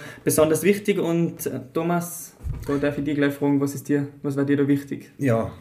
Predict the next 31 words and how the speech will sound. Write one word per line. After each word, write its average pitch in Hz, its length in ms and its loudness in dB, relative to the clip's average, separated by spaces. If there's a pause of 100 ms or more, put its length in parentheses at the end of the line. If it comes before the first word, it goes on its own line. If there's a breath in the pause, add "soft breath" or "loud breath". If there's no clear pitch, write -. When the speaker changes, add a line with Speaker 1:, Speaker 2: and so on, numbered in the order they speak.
(200)
Speaker 2:
äh, 107 240 -4
mein 110 220 0
Anspruch 120 380 2
war 101 120 0
sicher, 113 720 0
ähm, 95 120 -6 (580 soft breath)
mehr 110 240 2
Meinungen 120 340 6
anzuhören 123 600 2 (200)
und 104 300 -6
auch 98 140 -6
mit 113 200 -4
den 101 100 -4
Leuten 107 220 -2
einfach 104 240 -4
zu - 140 -8
reden. 120 340 2 (480 loud breath)
Äh, 104 300 0
dadurch 120 420 2
hat 113 120 -4
man 107 100 4
einfach 104 240 -2
eine 98 80 0
breite 101 540 -2 (200)
Basis 120 440 0
auch 107 180 -4
von 101 100 -8
der, 90 200 -4
von 95 120 -12
der 98 80 -8
Bevölkerung 113 720 0